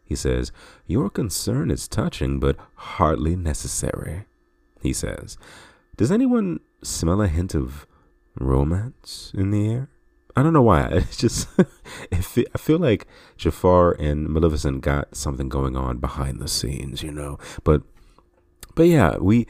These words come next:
we get more foreshadowing here. Maleficent warning another fellow villain of how dangerous it can be to wield the darkness.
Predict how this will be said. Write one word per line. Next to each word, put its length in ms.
we 100
get 220
more 240
foreshadowing 720
here. 260
Maleficent 400
warning 380
another 360
fellow 460
villain 420
of 120
how 180
dangerous 580
it 60
can 140
be 180
to 140
wield 560
the 100
darkness. 720